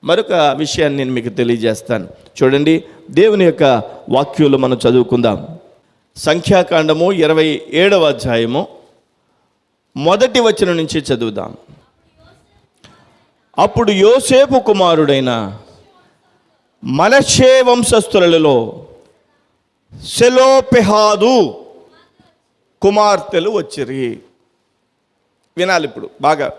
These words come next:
జాగ్రత్తగా వినాలి. యోసేపు కుమారుడైన మనష్షే వంశస్థులలో సెలోపెహాదు కుమార్తెలు వచ్చిరి. అతని పేరేంటి? సెలోపెహాదు.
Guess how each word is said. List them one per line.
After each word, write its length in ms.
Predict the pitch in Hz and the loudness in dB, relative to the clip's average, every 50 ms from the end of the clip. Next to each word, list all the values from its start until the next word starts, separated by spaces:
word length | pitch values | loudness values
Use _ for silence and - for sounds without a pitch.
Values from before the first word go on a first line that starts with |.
| - - _ _ _ - | -18 -20 _ _ _ -2
జాగ్రత్తగా 440 | 156 156 151 147 147 147 151 143 139 | -2 -2 -2 -4 -8 -10 -10 -12 -12
వినాలి. 320 | 131 123 120 117 101 - _ _ _ _ _ _ _ _ _ _ _ _ _ _ _ _ _ _ _ _ _ _ _ _ _ _ _ _ _ _ _ _ _ _ _ _ _ _ _ _ _ _ - | -12 -12 -14 -16 -18 -20 _ _ _ _ _ _ _ _ _ _ _ _ _ _ _ _ _ _ _ _ _ _ _ _ _ _ _ _ _ _ _ _ _ _ _ _ _ _ _ _ _ _ -8
యోసేపు 840 | 127 156 170 196 240 269 277 - - 285 277 285 285 - 285 285 277 | -2 2 4 4 4 4 2 2 2 4 4 4 4 4 2 0 2
కుమారుడైన 1000 | - 254 247 254 262 262 262 262 254 254 254 247 247 240 233 220 214 220 254 277 - - - - - - - _ _ - | 2 0 2 4 4 6 6 6 4 4 4 4 4 2 2 2 2 2 2 0 -2 -8 -16 -20 -20 -20 -20 _ _ -6
మనష్షే 760 | 160 180 196 214 233 269 - - - - - 254 262 269 269 | -2 0 0 2 2 2 0 0 0 0 2 4 4 4 2
వంశస్థులలో 1080 | 262 254 240 240 202 - 247 220 220 - 226 208 190 185 175 185 196 226 - - - - - - - _ _ _ _ _ _ _ _ _ _ _ _ _ _ _ _ _ _ _ _ _ _ _ _ _ | 2 2 0 0 0 0 0 -2 0 -2 -2 0 0 0 2 2 0 0 -2 -6 -10 -16 -20 -20 -20 _ _ _ _ _ _ _ _ _ _ _ _ _ _ _ _ _ _ _ _ _ _ _ _ _
సెలోపెహాదు 1200 | - - - - 233 254 262 269 277 277 285 277 277 - 269 269 233 254 254 254 254 262 254 240 254 277 269 - | -14 -10 -2 0 2 2 4 4 4 4 4 2 2 2 2 4 4 4 4 6 6 4 4 4 2 0 2 0
కుమార్తెలు 600 | 240 240 247 240 240 240 240 - - 240 226 220 | 0 2 2 2 2 0 -2 -2 -4 -2 0 0
వచ్చిరి. 300 | 214 202 - - 196 190 | 0 -2 -2 -4 -4 -4
అతని 200 | 185 160 185 185 | -4 -4 -6 -6
పేరేంటి? 540 | 165 196 208 208 214 208 196 214 220 247 - - - - - _ _ _ _ _ _ _ _ _ _ _ _ _ _ _ _ _ _ _ - - | -4 -4 -2 -2 -4 -4 -4 -6 -6 -6 -8 -12 -18 -20 -20 _ _ _ _ _ _ _ _ _ _ _ _ _ _ _ _ _ _ _ -12 -6
సెలోపెహాదు. 1300 | - 185 185 196 202 202 208 208 208 202 202 202 175 170 170 165 160 165 160 156 165 170 165 147 - | -4 -2 0 0 0 2 2 0 0 0 -2 -4 -2 0 0 2 2 0 -2 -4 -6 -8 -8 -10 -12